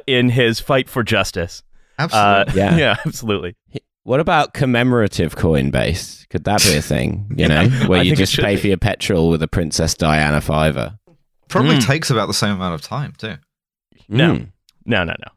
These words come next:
Speaker 1: Uh, there's one other thing I wanna talk about before we get into the startup, which is, of course, it is twenty twenty-three, the twentieth anniversary
Speaker 3: Mm.
Speaker 1: of the Iraq War. And, uh, wouldn't you know it, the mea culpas are flying thick and fast from some of the, uh, people responsible for promoting or
Speaker 3: Mm.
Speaker 1: spinning or planning it.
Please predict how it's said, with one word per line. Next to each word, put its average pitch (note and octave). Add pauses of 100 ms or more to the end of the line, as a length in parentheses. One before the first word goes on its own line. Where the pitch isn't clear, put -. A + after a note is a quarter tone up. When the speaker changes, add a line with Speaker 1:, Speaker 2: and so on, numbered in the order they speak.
(100)
Speaker 1:
Uh, A2+
there's C3
one E3+
other A3+
thing G#2+
I A#2
wanna A2+
talk G#2+
about G2
before -
we G#2
get A2
into G#2
the A#2
startup, F#2+
which A2+
is, B2
of C3+
course, F3+ (400)
it C3+
is C3+
twenty B2
twenty-three, G2
the F#2 (120)
twentieth A#2+
anniversary G#2+
Speaker 3:
Mm. F#2+
Speaker 1:
of F2+
the F#2+
Iraq F2
War. C3 (600)
And, A#2
uh, G#2+
wouldn't F3
you F3
know F3+
it, G2+ (200)
the B2
mea D#3+
culpas A2+
are G#2+
flying A#2
thick -
and B3+
fast C#3+
from A#2
some B2+
of A2
the, A2+
uh, G2+
people C3
responsible A#2+
for A2+
promoting A#2+
or G2
Speaker 3:
Mm. G2
Speaker 1:
spinning C3
or G2
planning C#3+
it. G#2